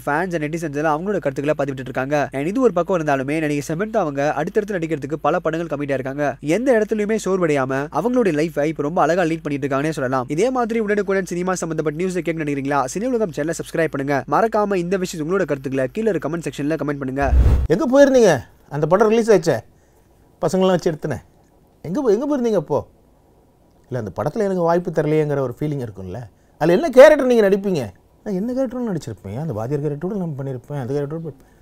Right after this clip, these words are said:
Speaker 2: <laughs> நீங்களாம் நடிக்க வேண்டிய ஆளா படமா அது? <laughs> இல்ல, இப்ப என் நண்பர் சொன்னாருங்கிறதுக்காக வேண்டி தான் நான் வந்தேன்.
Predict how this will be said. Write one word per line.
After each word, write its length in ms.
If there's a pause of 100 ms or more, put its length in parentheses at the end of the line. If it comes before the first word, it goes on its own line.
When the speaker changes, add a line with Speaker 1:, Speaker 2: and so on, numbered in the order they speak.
(300)
Speaker 2:
<laughs> 140
நீங்களாம் 320
நடிக்க 260
வேண்டிய 240
ஆளா 440 (220)
படமா 300
அது? 480 (160)
<laughs> 540 (2000)
இல்ல, 180 (1120)
இப்ப 120
என் 140
நண்பர் 480
சொன்னாருங்கிறதுக்காக 600
வேண்டி 160
தான் 100
நான் 120
வந்தேன். 580